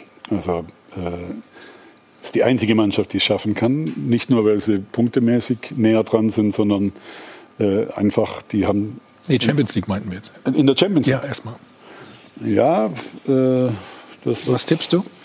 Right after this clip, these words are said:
Speaker 2: Heimspiel Liverpool in Budapest, wunderbar.
Speaker 1: Das wird, äh, schwierig. Also das glaube ich nicht.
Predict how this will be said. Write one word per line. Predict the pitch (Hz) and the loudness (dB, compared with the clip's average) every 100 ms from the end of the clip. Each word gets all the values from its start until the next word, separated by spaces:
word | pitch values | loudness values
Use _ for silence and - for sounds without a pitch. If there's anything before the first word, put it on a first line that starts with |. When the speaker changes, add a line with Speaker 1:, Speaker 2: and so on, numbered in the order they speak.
| - - | -14 -2
Speaker 2:
Heimspiel | 117 151 - | 0 2 2
Liverpool | 127 143 156 170 170 | 4 4 2 2 2
in | 127 | 2
Budapest, | 131 151 143 180 - | 2 0 0 -4 -2
wunderbar. | 117 113 107 | -2 0 0
Speaker 1:
Das | 120 190 117 | 0 -2 0
wird, | 113 110 - 110 | -2 -2 -8 -2
äh, | 107 110 110 104 | 0 2 0 -2
schwierig. | - 90 - - - - - - | -4 -6 -6 -10 -18 -20 -18 -12
Also | - 95 | -10 -4
das | 104 - | -4 -4
glaube | 117 101 95 | -6 -4 -6
ich | 95 | -2
nicht. | 131 - | -4 -4